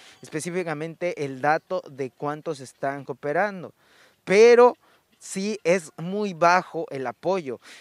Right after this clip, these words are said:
Y hay unas zonas que nos ha mencionado que siguen olvidadas, incluso de difícil acceso. Vamos a estar a lo largo de esta semana aquí y vamos de tra-, a tratar de acudir. Ejemplo, el municipio de Centla, donde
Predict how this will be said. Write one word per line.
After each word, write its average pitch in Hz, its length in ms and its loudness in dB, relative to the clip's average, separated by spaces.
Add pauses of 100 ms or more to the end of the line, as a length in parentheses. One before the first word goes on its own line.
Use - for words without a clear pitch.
Y 131 200 -2
hay 214 200 2
unas 254 340 0
zonas 147 460 -8
que 131 80 -14
nos 110 160 -14
ha 160 60 -8
mencionado 180 480 -8
que 143 100 -12
siguen 180 340 -10
olvidadas, 147 540 -4
incluso 175 540 -10
de 160 100 -6
difícil 143 480 -12
acceso. 147 560 -10 (340)
Vamos 202 300 2
a 151 420 2
estar 214 380 2
a 151 60 2
lo 127 160 -4
largo 139 260 -2
de 135 80 -4
esta 143 200 -10
semana 135 680 -8
aquí 156 500 -10 (300)
y 147 60 -6
vamos 185 260 -2
de 156 140 -2
tra-, 131 200 -4
a 139 120 -4
tratar 165 480 0
de 147 80 -2
acudir. 120 500 -10
Ejemplo, 208 640 -4
el 147 120 -6
municipio 143 500 -10
de 143 80 -4
Centla, 147 560 -6
donde 113 420 -10